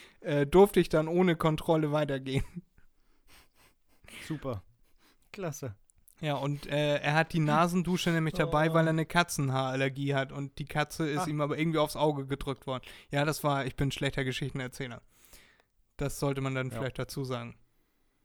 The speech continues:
Speaker 1: Sonst ergibt <laughs> die ganze Geschichte keinen Sinn.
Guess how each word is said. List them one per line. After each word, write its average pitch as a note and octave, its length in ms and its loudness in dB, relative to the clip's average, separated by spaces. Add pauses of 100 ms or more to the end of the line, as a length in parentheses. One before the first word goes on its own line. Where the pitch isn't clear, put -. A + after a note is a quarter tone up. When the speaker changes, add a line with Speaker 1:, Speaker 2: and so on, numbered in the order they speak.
(1500)
Speaker 1:
Sonst C3+ 200 -10
ergibt C#3+ 260 -8
<laughs> - 220 -12
die E3 160 -6
ganze D3 260 -4
Geschichte D3 400 -6
keinen C3 260 -6
Sinn. B2 220 -12